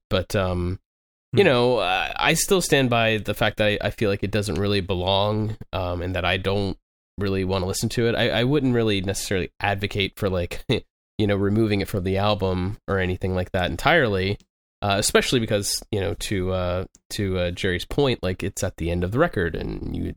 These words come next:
Speaker 1: it's kind of up to you what you wanna do with it. And I feel like one listen through it is gonna give you all that you really need, and then at that point, if you, you know, want to continue to enjoy it, then that's fine. But I just, I, I don't know.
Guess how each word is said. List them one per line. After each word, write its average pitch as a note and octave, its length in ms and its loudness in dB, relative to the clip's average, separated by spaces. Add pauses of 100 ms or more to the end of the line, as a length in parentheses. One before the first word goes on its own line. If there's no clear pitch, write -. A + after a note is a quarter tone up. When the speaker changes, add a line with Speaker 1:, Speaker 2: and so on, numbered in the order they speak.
Speaker 1:
it's - 120 -6
kind F#2 180 -2
of F2 80 -4 (140)
up - 140 -6
to A2 120 0
you B2 160 2
what G#2+ 140 -2
you F#2 80 -2
wanna G2 160 0
do D3 160 2
with A2 140 -2
it. F#2+ 40 2
And F2 120 0
I G#2+ 80 0
feel B2+ 280 0
like A2 240 0 (400)
one B3 260 4
listen A#2 420 2
through G#2+ 260 2
it C#3+ 200 2
is G#2 380 -2
gonna G2+ 220 2
give G2 260 -2
you F#2+ 460 0 (420)
all G2+ 220 0
that - 280 -4
you G2+ 120 0
really F#2 320 0
need, C3 360 0
and G#2+ 220 -2
then G#2 80 2
at G2+ 140 -2
that - 200 -4
point, A2 300 2
if G#2 160 -4
you, G2 380 -2 (800)
you A#2 100 2
know, G2+ 160 2
want G#2 380 2
to A2 240 0
continue G#2+ 600 -2
to - 180 -2
enjoy B2+ 380 2
it, A2 100 0
then G#2 140 0
that's F#2+ 200 -2
fine. C#3+ 220 2
But A2 100 0
I G#2 120 2
just, G#2+ 280 -6
I, A2 240 2
I G#2+ 80 0
don't A2 220 0
know. G#2 400 2